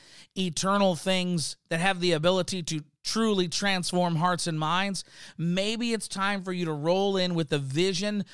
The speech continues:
so large, a goal so big that it overwhelms their inertia and jumpstarts their passion again. 'Cause here's one of the things that's cool. The goal set by J F K to go to the moon had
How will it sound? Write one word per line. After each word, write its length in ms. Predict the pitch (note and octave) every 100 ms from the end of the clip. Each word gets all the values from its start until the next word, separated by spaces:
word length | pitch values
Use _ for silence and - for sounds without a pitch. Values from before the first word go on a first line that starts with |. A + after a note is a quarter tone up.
| -
so 420 | - - - G#3+
large, 600 | A3+ A3 F3 E3 D#3 D#3 F#3+
a 100 | D#3+
goal 340 | D3+ D3+ C#3
so 440 | B2+ - G3+ G#3 G#3+
big 420 | E3+ F3 E3+ D3
that 100 | D#3
it 120 | D#3 -
overwhelms 920 | F#3+ A#3 A#3 G#3 F#3+ G3 F#3+ F3+ - _ - _
their 300 | D3+ F#3 F#3+
inertia 720 | F#3 D#3+ F3 G3 - - F#2+ - _ _ _ _ _ _
and 200 | F3 F3
jumpstarts 880 | C3+ - E3+ F#3+ G3+ - F#3+ F3+ -
their 160 | F3 E3
passion 720 | - E3 D#3+ - E3+ D3+ B2+ _ _ _ _ -
again. 520 | D3+ C3+ D3+ A#2+ F2 - _ _ _ _ -
'Cause 160 | D#3 -
here's 240 | A#3 -
one 100 | A#3
of 60 | G#3
the 80 |
things 260 | F3 F#3 E3
that's 200 | D3+ -
cool. 300 | - B2+ - _ _ _ _ -
The 140 | - E3+
goal 540 | C#3 F3+ F3+ G3 A3+
set 340 | - - G#3+ F3+
by 180 | E3+
J 320 | D#3 D3+ F3 E3+
F 160 | E3+
K 240 | - D#3+ C#3+
to 140 | D3
go 240 | C#3 D#3+
to 120 | F3+ F3
the 100 | D#3+
moon 280 | D#3+ D3
had 300 | C3+ D#3 D3+